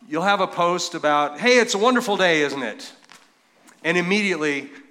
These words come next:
there's gonna be comments down below that say, "Well, it would be a good day if it wasn't for the U V rays coming through and frying our skin because there's been too much fluorocarbons in the air." Okay,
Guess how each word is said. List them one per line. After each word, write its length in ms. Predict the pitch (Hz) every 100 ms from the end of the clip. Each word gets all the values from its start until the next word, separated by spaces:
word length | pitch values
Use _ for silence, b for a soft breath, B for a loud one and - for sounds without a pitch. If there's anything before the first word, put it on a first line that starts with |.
| -
there's 220 | 156 156
gonna 180 | 180 170
be 120 | 156
comments 540 | 156 165 165 156 151
down 260 | - 151 151
below 360 | 147 151 151 139
that 160 | 131
say, 200 | 131 113
"Well, 280 | 110 190 190
it 40 |
would 160 | 277 302
be 120 | 254
a 60 | 180
good 220 | 196 151
day 200 | 175 196
if 140 | 214
it 80 | 202
wasn't 300 | 226 196 196
for 80 | 196
the 100 | 170
U 180 | 180 233
V 200 | 190 180
rays 420 | 208 214 175 -
coming 300 | 185 175 156
through 400 | - 170 175 165
and 160 | 139 135
frying 420 | 214 202 185 170
our 140 | 147
skin 580 | - - 190 160 143 - B -
because 500 | 156 180 170 160 165
there's 260 | 156 147
been 360 | - 156 147 139
too 140 | -
much 340 | 175 156 - - - -
fluorocarbons 680 | 208 185 170 151 139 131 139
in 120 | 131
the 120 | 127
air." 360 | 151 143 127 B B B - 123 - - 123
Okay, 400 | - 135 123